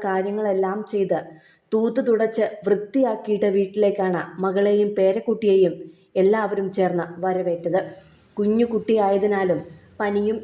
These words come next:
ജലദോഷവും അടക്കമുള്ള കാര്യങ്ങളൊന്നും തന്നെ കുഞ്ഞിന് ഉണ്ടാവരുത് എന്ന് ഡോക്ടർമാർ നിർദ്ദേശിച്ചതിനാലും എല്ലായിടവും വൃത്തിയാക്കി ഇട്ടിരുന്നു സിന്ധു.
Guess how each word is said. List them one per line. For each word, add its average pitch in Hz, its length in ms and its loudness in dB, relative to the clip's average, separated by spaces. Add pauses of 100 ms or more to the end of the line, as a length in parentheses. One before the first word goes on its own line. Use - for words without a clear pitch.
ജലദോഷവും 208 640 0
അടക്കമുള്ള 202 500 -2 (100)
കാര്യങ്ങളൊന്നും 202 680 0
തന്നെ 196 280 -2 (200)
കുഞ്ഞിന് 208 360 2 (220)
ഉണ്ടാവരുത് 202 580 -2 (120)
എന്ന് 185 180 -4 (460)
ഡോക്ടർമാർ 240 560 0 (180)
നിർദ്ദേശിച്ചതിനാലും 208 880 2 (460)
എല്ലായിടവും 220 640 0
വൃത്തിയാക്കി 208 580 0 (220)
ഇട്ടിരുന്നു 202 420 2 (220)
സിന്ധു. 170 320 0